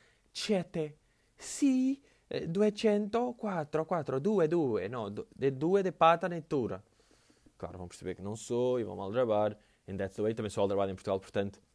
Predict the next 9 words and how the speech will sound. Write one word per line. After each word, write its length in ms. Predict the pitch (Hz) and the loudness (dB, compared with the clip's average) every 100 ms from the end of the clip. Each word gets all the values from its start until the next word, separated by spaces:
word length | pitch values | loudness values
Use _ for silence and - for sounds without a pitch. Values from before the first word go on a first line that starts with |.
| - | -12
let's 240 | 90 - | -12 -10
go. 260 | 107 92 82 - - | -6 -4 -4 -10 -20
Tá 120 | 85 | -14
tudo 180 | - 101 | -6 -4
bem. 200 | 90 85 _ _ _ _ _ _ - | -4 -8 _ _ _ _ _ _ -4
Malandrinhos, 560 | 120 131 139 113 - - | 0 2 2 0 -8 -6
mais 180 | 117 120 | -4 -2
uma 120 | 113 | 0
vez 220 | 95 - | -2 -4